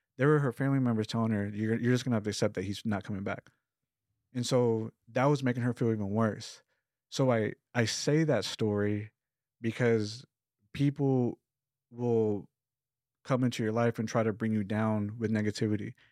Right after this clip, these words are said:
And you know what? Two days later, she calls me crying, saying that they called her and that she had to drive to San Antonio to go pick him up.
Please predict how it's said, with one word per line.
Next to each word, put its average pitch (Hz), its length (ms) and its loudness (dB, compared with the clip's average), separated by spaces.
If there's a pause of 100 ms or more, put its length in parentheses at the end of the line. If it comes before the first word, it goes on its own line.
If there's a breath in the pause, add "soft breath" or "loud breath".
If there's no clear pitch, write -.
(160 soft breath)
And 107 140 -2
you 113 60 2
know 123 100 4
what? 123 200 0
Two 127 220 0
days 123 240 0
later, 113 260 2
she 113 180 -6
calls 113 220 2
me 101 200 -2
crying, 117 640 0 (440 soft breath)
saying 113 400 0
that 107 300 0 (320)
they 110 100 0
called 110 280 2
her 110 60 0
and 107 120 0
that 92 100 -4
she 113 140 -2
had 110 120 2
to 104 60 -4
drive 104 220 2
to 98 60 -6
San 104 180 -4
Antonio 101 280 -2
to 101 60 -4
go 98 80 -4
pick 104 220 -8
him 101 100 -8
up. 92 160 -8